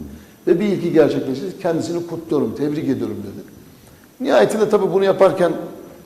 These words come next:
Sayın Cumhurbaşkanımızdan, Sayın Çevre ve Şehircilik Bakanımızdan kendisini gerçekten isimlerini anons etmekten büyük bir haz duyuyorum.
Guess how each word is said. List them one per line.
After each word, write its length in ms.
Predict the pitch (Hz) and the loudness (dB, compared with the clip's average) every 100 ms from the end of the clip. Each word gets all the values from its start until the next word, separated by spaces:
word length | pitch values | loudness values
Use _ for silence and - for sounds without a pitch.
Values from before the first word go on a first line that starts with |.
| - | -8
Sayın 280 | - 165 156 | 0 0 2
Cumhurbaşkanımızdan, 920 | 156 151 139 - 131 120 113 104 107 - - - - 87 80 85 - - | 0 2 2 2 -2 -2 -4 -4 -6 -8 -14 -10 -10 -12 -14 -16 -20 -20
Sayın 420 | - 156 160 160 - - - - | 2 6 6 4 -2 -10 -14 -4
Çevre 280 | 135 139 143 | 2 4 4
ve 60 | |
Şehircilik 420 | 143 143 127 123 | 2 0 -2 -2
Bakanımızdan 520 | 120 123 117 107 107 107 | -4 -4 -6 -4 -6 -4
kendisini 540 | 131 127 123 135 127 120 - | -2 -2 -4 -4 -6 -6 -6
gerçekten 440 | 131 123 123 131 120 - - - - - - _ | -6 -4 -6 -6 -6 -8 -18 -20 -20 -20 -20 _
isimlerini 500 | - - 135 131 127 127 - | -12 -2 0 2 2 -2 -4
anons 300 | 127 127 123 | -2 0 -2
etmekten 500 | 143 123 113 123 120 | -8 -10 -8 -4 -2
büyük 200 | 123 120 | -2 -4
bir 40 | 120 | -4
haz 380 | 127 139 117 | 2 2 2
duyuyorum. 340 | 113 113 113 | -2 -2 -4